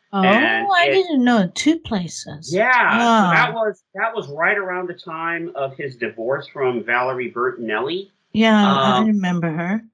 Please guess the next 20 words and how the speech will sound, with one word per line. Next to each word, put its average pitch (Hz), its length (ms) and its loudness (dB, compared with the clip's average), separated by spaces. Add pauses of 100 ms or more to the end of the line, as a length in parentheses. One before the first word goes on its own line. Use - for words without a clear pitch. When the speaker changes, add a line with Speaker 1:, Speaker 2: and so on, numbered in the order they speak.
(120)
Speaker 2:
and, 143 480 2
uh, 123 800 0
and, 120 180 -2
Speaker 1:
I 330 60 4
kinda, - 120 -2
Speaker 2:
uh, 480 200 4
Speaker 1:
I 370 100 2
kinda 466 400 -4
like 381 220 -2
her. 165 240 -10 (300)
I, 277 240 -4
I 302 120 -2
seen 392 340 -6
it 311 140 -4
on 240 280 -4
the 226 120 -4
cooking 330 380 -6
shows 170 360 -8
and 156 140 -20
stuff. - 280 -20